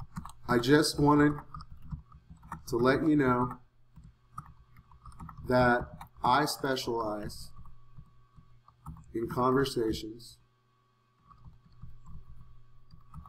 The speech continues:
about A I. If you would like to talk about how you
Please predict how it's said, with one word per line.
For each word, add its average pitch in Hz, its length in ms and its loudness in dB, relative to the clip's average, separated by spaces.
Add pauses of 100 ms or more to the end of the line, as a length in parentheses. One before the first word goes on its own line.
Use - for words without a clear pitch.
(160)
about 120 500 2 (460)
A 110 180 -2
I. 92 240 -4 (2250)
If 123 220 6 (340)
you 139 200 6
would 156 140 6
like 127 340 4 (1600)
to 117 200 8
talk 139 420 0 (420)
about 117 480 0 (220)
how 117 480 -4 (200)
you 131 200 4